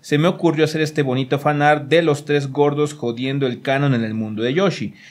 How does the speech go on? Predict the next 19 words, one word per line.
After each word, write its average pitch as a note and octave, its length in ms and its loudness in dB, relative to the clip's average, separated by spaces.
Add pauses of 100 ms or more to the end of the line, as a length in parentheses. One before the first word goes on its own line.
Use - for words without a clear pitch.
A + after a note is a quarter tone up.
(120)
que - 80 -2
al F3+ 100 4
igual D#3+ 360 2
fue E3 440 0
en D3+ 120 0
la D3 80 2
historia C#3+ 340 -2
original, D3+ 640 0
están C#3+ 320 -2
in-, D3 220 -4
están D3 260 -4
inconscientes D3 640 -2
del A#2 160 -4
peligro D3+ 380 -2
que - 80 -4
acecha D3+ 360 -4
a D3 40 0
sus C#3+ 180 -6
espaldas. G2+ 560 -8